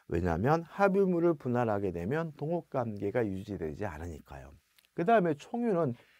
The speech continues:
아예 지분 자체가 없는 것이기 때문에 지분을 처분한다, 지분이 상속된다, 목적물을 분할한다는 것은 아예 처음부터 문제되지 않는다는 걸 생각해 보셔야 되겠죠.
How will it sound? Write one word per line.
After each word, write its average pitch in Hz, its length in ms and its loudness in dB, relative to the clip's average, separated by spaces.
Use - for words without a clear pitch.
아예 147 380 6
지분 220 420 2
자체가 185 420 2
없는 123 520 -2
것이기 95 420 -6
때문에 90 520 -6
지분을 123 560 -4
처분한다, 139 800 -2
지분이 98 560 -4
상속된다, 113 960 -6
목적물을 101 680 -4
분할한다는 127 680 -4
것은 101 220 -8
아예 87 160 -2
처음부터 98 640 -2
문제되지 123 600 -2
않는다는 73 480 -6
걸 117 160 -8
생각해 143 340 -10
보셔야 82 300 -6
되겠죠. - 400 -18